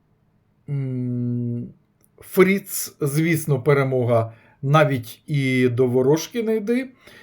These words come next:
Е, дуже мало дають і на два нуль, і на перемогу Фріца, і я не зміг, е, облюбувати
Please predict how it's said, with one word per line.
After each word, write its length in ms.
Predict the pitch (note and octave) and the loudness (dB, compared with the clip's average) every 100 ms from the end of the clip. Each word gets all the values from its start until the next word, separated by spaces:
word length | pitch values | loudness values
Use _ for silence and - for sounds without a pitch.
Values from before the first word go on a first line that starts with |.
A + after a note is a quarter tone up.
| - _ _ - | -20 _ _ -4
Е, 560 | B2+ B2 B2 A#2+ A#2+ - _ _ - | 0 2 2 2 0 -4 _ _ -14
дуже 440 | C#3 B2+ A#3+ G3 F3+ | -4 2 4 6 6
мало 320 | E3 D3 C#3+ | 6 6 6
дають 460 | D3 D3 C#3+ - - | 4 2 0 -4 -6
і 120 | F3+ | 0
на 160 | D3+ D3 | 2 2
два 280 | C#3 A#3+ | 2 0
нуль, 280 | C4 A#3+ A#3 G#3+ - | 2 2 0 -2 -6
і 180 | D#3 D3+ | 0 2
на 360 | C#3+ C#3+ C#3 - _ _ _ | 4 2 -2 -10 _ _ _
перемогу 520 | - D3 D3+ D3+ C#3 C#3 | 2 4 4 4 0 0
Фріца, 640 | G3+ A#3 B3 - G#3 G#3 | 0 0 -2 -2 4 4
і 240 | G#3 E3 E3 | 2 -4 2
я 160 | F#3+ | 2
не 140 | F3+ D#3+ | 2 -4
зміг, 480 | D#3 F3+ F#3+ - _ _ _ _ _ - | -2 -2 -4 -6 _ _ _ _ _ -14
е, 40 | E2+ A#1 A1+ G#1+ G#1 _ _ - | -10 -8 -6 -8 -10 _ _ 2
облюбувати 1080 | D3+ D3+ E3+ D#3 D#3+ F#3+ G#3 - F#3 F3+ | 2 4 2 2 4 4 2 2 2 2